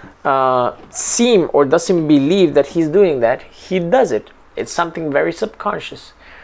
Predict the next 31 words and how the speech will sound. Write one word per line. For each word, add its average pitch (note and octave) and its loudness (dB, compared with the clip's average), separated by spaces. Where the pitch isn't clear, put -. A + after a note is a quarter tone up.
So - 0
he D3+ 0
believes G3+ 0
that A#3 2
he's G3 -2
giving E3 0
his B2+ -2
best. B2+ 0
Inside F3+ 0
his C#3+ -2
mind, C#3 -2
he C3 0
says C3 0
that, C3+ 2
"Wow, C3+ 0
I'm D#3+ 0
giving G3 2
my D3+ 2
best." B2+ -2
But D3+ 0
in C#3 -4
the C3+ 2
long C#3+ 2
run, B2+ 0
he's C3 -10
just C#3+ 0
giving C3+ -2
less C#3+ 0
than C3 -10
fifty C#3+ -6
percent A#2+ -8